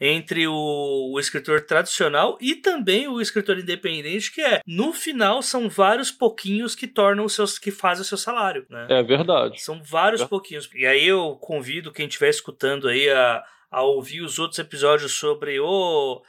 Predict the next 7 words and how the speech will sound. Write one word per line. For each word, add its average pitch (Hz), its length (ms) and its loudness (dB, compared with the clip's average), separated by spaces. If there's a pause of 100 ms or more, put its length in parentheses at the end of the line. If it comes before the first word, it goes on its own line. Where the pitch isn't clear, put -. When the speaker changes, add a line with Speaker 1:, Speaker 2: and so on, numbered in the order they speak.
(140)
Speaker 1:
Mesa 175 300 0
do 160 80 -8
Editor, 160 600 -4 (160)
edição 180 280 0
independente, 165 680 -6 (160)
tradução, 160 840 0
Speaker 2:
Uhum. 139 40 -18